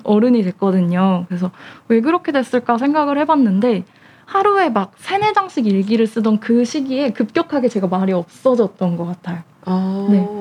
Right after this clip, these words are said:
Speaker 1: 이미 할 말을 그냥 일기장에 다 썼고 그러면서 조금 저를 이루는 어떤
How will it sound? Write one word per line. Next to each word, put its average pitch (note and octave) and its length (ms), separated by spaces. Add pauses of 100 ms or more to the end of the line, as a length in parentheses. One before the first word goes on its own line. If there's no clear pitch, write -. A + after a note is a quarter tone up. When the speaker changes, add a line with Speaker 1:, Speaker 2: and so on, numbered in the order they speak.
(120)
Speaker 1:
이미 A#3 220
할 D4+ 200
말을 D#4 240
그냥 G#3 220
일기장에 F#3+ 460
다 - 160
썼고 A#3 540 (260)
그러면서 A3+ 440
조금 D#4 760
저를 A3 420
이루는 G3 360
어떤 F3+ 440